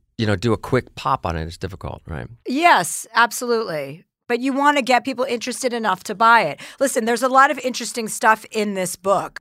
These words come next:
Speaker 1: And, and can I ask you, so therapy's, you've been, that's your
Speaker 2: You think
Speaker 1: part of
Speaker 2: you're
Speaker 1: it?
Speaker 2: interviewing me right now? Is that
Speaker 1: No,
Speaker 2: what you
Speaker 1: I'm
Speaker 2: think
Speaker 1: not
Speaker 2: I'm
Speaker 1: trying to. I just, I'm fascinated by you always, and I like to ask questions.
Speaker 2: I, I went to therapy for about two years, intense therapy with this guy, Dan Siegel, and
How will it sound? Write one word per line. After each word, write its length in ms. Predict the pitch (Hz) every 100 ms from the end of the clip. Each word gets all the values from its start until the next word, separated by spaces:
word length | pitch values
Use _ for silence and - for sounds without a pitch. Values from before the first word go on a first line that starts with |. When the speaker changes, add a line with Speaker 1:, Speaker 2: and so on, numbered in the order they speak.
| -
Speaker 1:
And, 180 | 143 147
and 240 | 165 147 127
can 120 | 139
I 60 |
ask 200 | 143 147
you, 160 | 147 151 -
so 260 | 160 131
therapy's, 840 | - - - 147 143 147 160 143 -
you've 180 | - 117
been, 220 | 120 104
that's 420 | - 120 - - - -
your 220 | 120 117
Speaker 2:
You 320 | 196 226 262
think 40 | 254
Speaker 1:
part 120 | 254
of 20 |
Speaker 2:
you're 100 | 254
Speaker 1:
it? 40 | 247
Speaker 2:
interviewing 380 | 254 240 240 240
me 140 | 233
right 180 | 247 247
now? 220 | 262 269
Is 80 | 180
that 80 | 151
Speaker 1:
No, 60 |
Speaker 2:
what 160 | 165 214
you 80 | 233
Speaker 1:
I'm 60 |
Speaker 2:
think 220 | 156 -
Speaker 1:
not 20 | 277
Speaker 2:
I'm 40 |
Speaker 1:
trying 300 | - 185 254
to. 120 | 254 135
I 40 |
just, 220 | 151 -
I'm 140 | 131 135
fascinated 540 | 147 156 165 151 117
by 100 | 101
you 180 | 101 110
always, 300 | 131 120 110
and 100 | 107
I 40 |
like 180 | 107 110
to 80 | 110
ask 160 | 101 -
questions. 340 | 95 87 - _
Speaker 2:
I, 380 | 202 233 254 277 254
I 200 | 226 233
went 180 | 233 226
to 60 | 240
therapy 420 | 233 190 185 190
for 140 | 196
about 260 | 190 170 170
two 180 | - 240
years, 360 | 220 185 165 -
intense 520 | 202 180 - 226 214
therapy 340 | 208 196 185
with 100 | 185 180
this 140 | -
guy, 180 | 180 175
Dan 260 | 175 170
Siegel, 480 | 165 170 165 160 160
and 320 | - 175 175